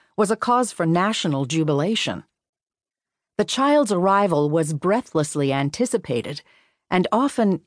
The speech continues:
intimately observed by the nation's highest-ranking families, who competed for the right to attend the delivery.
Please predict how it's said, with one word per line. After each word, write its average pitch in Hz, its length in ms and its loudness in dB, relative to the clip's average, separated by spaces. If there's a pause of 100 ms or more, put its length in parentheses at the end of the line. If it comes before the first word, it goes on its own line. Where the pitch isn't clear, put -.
intimately 151 680 0
observed 147 720 -4
by 139 140 -2
the 147 100 0
nation's 156 460 0
highest-ranking 147 880 -2
families, 147 680 -2 (360)
who - 60 2
competed 170 600 0
for 151 160 -4
the 147 100 2
right 143 320 0
to 151 140 -2
attend 147 420 0
the 131 60 0
delivery. 156 600 -2